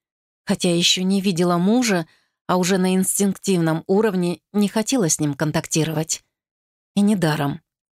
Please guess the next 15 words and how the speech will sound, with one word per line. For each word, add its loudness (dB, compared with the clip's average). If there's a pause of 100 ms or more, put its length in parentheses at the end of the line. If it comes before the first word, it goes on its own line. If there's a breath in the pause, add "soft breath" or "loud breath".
(680)
Человек, 0
который 0
ни 2
разу 0
меня 0
не 0
навестил 0 (540 soft breath)
и -4
так 0
бесцеремонно 0
велел 0
чужим 0
людям 0
сюда 0
привести, 0